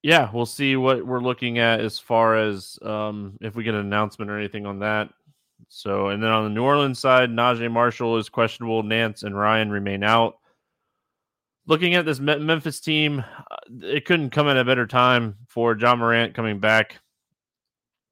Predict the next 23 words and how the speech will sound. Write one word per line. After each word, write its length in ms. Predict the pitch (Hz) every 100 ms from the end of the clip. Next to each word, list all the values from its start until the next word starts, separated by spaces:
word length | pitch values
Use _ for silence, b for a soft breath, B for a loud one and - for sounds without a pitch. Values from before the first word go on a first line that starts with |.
| _ - _
This 220 | 123 120
team 200 | - 139
is 140 | 120 98
really 380 | 107 131 127
struggling 500 | 113 - 120 117 120
right 200 | 117 113
now, 320 | 107 113 113 110
just 220 | 104 101
overall. 600 | 110 104 107 113 113 113 _ _ _ _ _ _ _ _ _
And, 440 | 127 127 120 110 113
I 140 | - 139
mean, 380 | 147 156 127 117
looking 340 | 156 175 151
at 240 | 143 131
the 80 | 117
Pelicans, 760 | 110 123 127 123 120 113 - - _ _ _ _ _ _ _ _ _ _ _ _ _ _ - 131
they 140 | 131
play 240 | - 147
at 40 | 139
a 40 |
faster 320 | 127 127 -
pace 400 | 117 120 120 -
than 520 | - 107 120 113 110